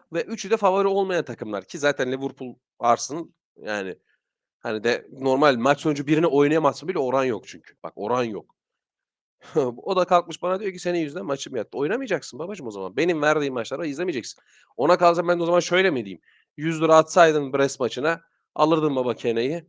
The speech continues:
Al sana beş haftalık, on haftalık oynama parası. Benim beş hafta, on hafta yatma hakkım mı var deseydin. Biz burada elimizden geleni yapıyoruz.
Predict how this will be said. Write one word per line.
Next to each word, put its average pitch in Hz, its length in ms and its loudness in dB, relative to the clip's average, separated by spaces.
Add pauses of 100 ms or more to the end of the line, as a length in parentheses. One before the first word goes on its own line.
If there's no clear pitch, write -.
(200)
Al 156 200 4
sana 139 240 -2
beş 151 160 2
haftalık, 127 360 -2
on 143 100 -2
haftalık 143 340 -2
oynama 127 340 0
parası. 110 380 -6
Benim 131 200 -2
beş 131 160 -2
hafta, 123 220 -4
on 127 80 -2
hafta 123 220 0
yatma 120 360 -2
hakkım 127 300 -6
mı 117 140 -2
var 87 200 -8
deseydin. - 300 -20 (380)
Biz 190 160 -4
burada 143 180 0
elimizden 147 380 -2
geleni 131 240 0
yapıyoruz. 101 380 -6